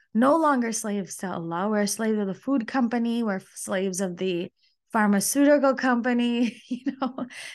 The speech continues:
the cur-, you know, the materialism. So it's, it's really scary. And now they obviously, food, food companies know that, that they can manipulate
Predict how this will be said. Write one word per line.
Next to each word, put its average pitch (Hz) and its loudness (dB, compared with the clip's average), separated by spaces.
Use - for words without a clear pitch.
the 214 4
cur-, 233 -2
you 226 -4
know, 208 0
the 196 -2
materialism. 247 0
So 254 -2
it's, - -6
it's - -4
really 311 0
scary. 202 -6
And 220 2
now 240 4
they 240 4
obviously, 247 2
food, 233 -2
food 240 -2
companies 226 -2
know 208 -2
that, 180 -10
that 185 -8
they 202 -4
can 202 0
manipulate 233 0